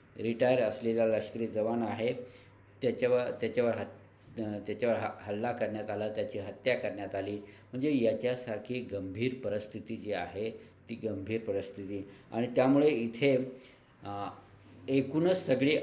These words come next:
अनागोंदी स्वरूपाची परिस्थिती निर्माण झालेली आहे. ही अनागोंदी म्हणजे एकूण गंभीर अशा स्वरूपाची परिस्थिती देशात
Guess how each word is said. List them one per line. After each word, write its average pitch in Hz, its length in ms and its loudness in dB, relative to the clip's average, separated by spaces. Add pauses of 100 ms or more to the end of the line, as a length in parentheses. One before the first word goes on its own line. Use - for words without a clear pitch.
अनागोंदी 135 720 6
स्वरूपाची 117 680 -2
परिस्थिती 110 580 2
निर्माण 104 640 -2
झालेली 95 360 -4
आहे. 104 220 -2
ही 127 160 -2
अनागोंदी 113 840 -2 (440)
म्हणजे 113 200 0 (160)
एकूण 135 360 2
गंभीर 127 760 0
अशा 117 200 -2
स्वरूपाची 113 480 -2
परिस्थिती 120 720 -2 (260)
देशात 117 560 0